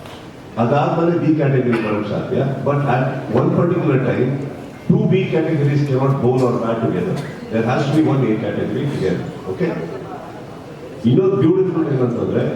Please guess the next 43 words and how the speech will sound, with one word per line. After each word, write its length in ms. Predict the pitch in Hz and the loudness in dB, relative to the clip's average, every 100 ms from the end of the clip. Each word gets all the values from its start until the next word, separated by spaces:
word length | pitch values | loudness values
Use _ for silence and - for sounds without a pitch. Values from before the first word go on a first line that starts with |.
| - - | -6 0
ಫಸ್ಟ್ 320 | 185 - - | 0 2 2
ಇನ್ನಿಂಗ್ 240 | 214 190 175 | 4 4 2
ಅಲ್ಲಿ 140 | 156 | 2
ಯಾರು 340 | 151 165 147 156 | 2 0 2 2
ಮೂರು 120 | 147 | 2
ಜನ 140 | 156 | 2
ಓಪನಿಂಗ್ 480 | 131 127 135 127 113 | 2 0 0 0 0
ಬರ್ತಾರೋ, 340 | 110 98 98 | -2 -2 -2
ಸೆಕೆಂಡ್ 360 | 117 139 151 165 | 2 2 4 4
ಇನ್ನಿಂಗ್ 240 | 160 156 | 4 2
ಅಲ್ಲಿ 160 | 131 110 | 0 0
ಬರೋಂಗಿಲ್ಲ. 440 | 104 104 90 82 151 - - - - - - - - - - - - - | 0 0 0 0 -2 -4 -6 -12 -16 -16 -16 -16 -16 -16 -18 -18 -8 0
ಸೆಕೆಂಡ್ 280 | 151 156 156 | 2 4 4
ಇನ್ನಿಂಗ್ 180 | 156 | 4
ಬೇರೆಯವ್ರು 300 | 127 143 131 | 4 4 2
ಬರ್ಬೇಕು. 440 | 117 - - - - - - - | 2 0 -2 -2 -4 -8 -10 0
Same 160 | 175 185 | 2 4
thing 120 | 175 165 | 2 2
with 100 | 147 | 2
the 80 | 135 117 | 2 2
bowling 240 | 131 131 | 2 2
also. 400 | - - - - - - - - - - - - | 0 -2 -4 -8 -12 -14 -14 -14 -14 -12 -2 2
ಯಾರು 220 | - 175 - | 2 2 2
ಫಸ್ಟ್ 340 | 151 - 156 | 2 0 0
ತ್ರೀ 100 | 135 147 | 2 4
ಓವರ್ಸ್ 240 | 143 139 139 | 4 4 2
ಅಲ್ಲಿ 160 | 123 113 | 2 2
ಬೌಲಿಂಗ್ 280 | 123 135 135 107 | 2 2 2 0
ಹಾಕ್ತಾರೋ, 360 | 104 - - 147 143 | -2 -2 0 0 0
ಫಸ್ಟ್ 240 | 143 180 175 | 2 2 2
ತ್ರೀ 140 | 143 143 | 2 2
ಓವರ್ಸ್ 200 | 139 139 | 2 2
ಅಲ್ಲಿ 180 | 127 117 135 | 2 0 0
ಸೆಕೆಂಡ್ 220 | 151 147 | 2 2
ಇನ್ನಿಂಗ್ 200 | 139 123 | 4 4
ಅಲ್ಲಿ 120 | 113 113 | 4 0
ಬೌಲಿಂಗ್ 200 | 113 107 | 0 0
ಮಾಡೋ 140 | 101 | 0
ಹಾಗಿಲ್ಲ. 340 | - - - - - | 0 -2 -4 -4 -2
ಸಪೋಸ್ 320 | 127 143 131 | 2 2 2
ನಾನು 120 | 113 | 2
ಹೇಳ್ತಾ 240 | 113 107 95 | 0 0 0
ಇರೋದು, 220 | 90 90 | 0 0